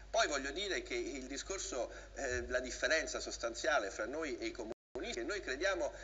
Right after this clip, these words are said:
nella grande distribuzione della proprietà e non nel fatto che la proprietà debba andare in mano allo Stato, quello che è avvenuto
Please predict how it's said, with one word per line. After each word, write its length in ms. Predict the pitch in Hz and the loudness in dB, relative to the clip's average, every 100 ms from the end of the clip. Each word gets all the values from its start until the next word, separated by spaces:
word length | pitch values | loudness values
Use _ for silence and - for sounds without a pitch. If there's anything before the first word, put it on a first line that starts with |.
| - | -8
nella 200 | 123 135 | 0 4
grande 460 | 151 190 220 202 160 | 4 8 8 8 0
distribuzione 800 | 143 - 139 147 135 - 185 143 | 0 -2 -2 -4 -2 0 2 2
della 220 | 123 117 | 4 2
proprietà 680 | 123 117 120 156 185 - - | 2 -2 2 4 4 0 -6
e 140 | 131 | -4
non 260 | 151 247 240 202 | 0 0 0 2
nel 160 | 170 | 0
fatto 500 | 175 220 202 - 123 | 4 4 4 0 -4
che 160 | 120 123 | -2 2
la 140 | 120 | 2
proprietà 460 | - 131 156 214 208 | 0 -2 2 4 4
debba 280 | 160 143 180 | 2 0 2
andare 300 | 156 156 156 | 4 4 2
in 80 | |
mano 220 | 131 147 123 | 2 2 2
allo 160 | 117 | 0
Stato, 440 | - 202 156 101 104 | 4 6 6 4 -4
quello 200 | 139 113 | -4 0
che 100 | 120 | 0
è 20 | |
avvenuto 520 | 113 139 160 123 | 0 -4 -2 -2